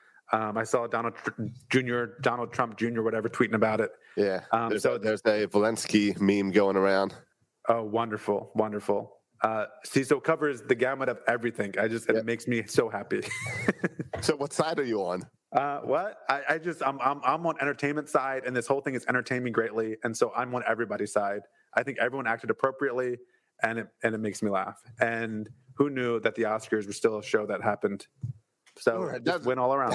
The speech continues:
Speaker 2: <laughs> well, that could, now I was, I see. So you lean on the conspiracy theory side. That's the conspiracy theory side. Is, did you have any idea the Oscars were last night?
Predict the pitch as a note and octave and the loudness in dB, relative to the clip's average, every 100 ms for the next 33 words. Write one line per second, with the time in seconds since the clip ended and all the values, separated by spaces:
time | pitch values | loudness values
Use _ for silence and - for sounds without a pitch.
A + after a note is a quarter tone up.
0 | F3 C#3+ D3+ D#3+ D#3 D3+ C#3+ D3 D#3 - | 2 4 4 4 4 2 4 2 2 2
1 | A2 C3+ B2 C3 A#2 A#2+ - G#2 - B2+ | 2 4 2 2 2 2 2 2 2 0
2 | B2+ C3+ A#2 A#2 G2+ G2+ - B2 A2+ F#2 | 2 2 2 0 0 -2 2 2 2 -2
3 | F#2+ E2 D#2 - D#2+ A#2 D#3 D3+ C#3+ A2 | 0 0 2 2 2 2 0 0 -2 2
4 | C3+ B2 - F2+ - F2+ D#2 - E2 C#2 | 0 0 -2 -6 0 0 0 2 2 2
5 | - - - C3 A2 - - D#3+ F3 D#3+ | -8 -12 0 0 0 -18 -2 0 0 -2
6 | D#3 C#3+ C#3+ C#3+ B2+ B2 A2 G#2+ G2+ - | -2 0 2 2 4 4 4 2 2 0
7 | G2 F#2+ F2+ E2 - D#2+ | 2 4 2 0 0 -2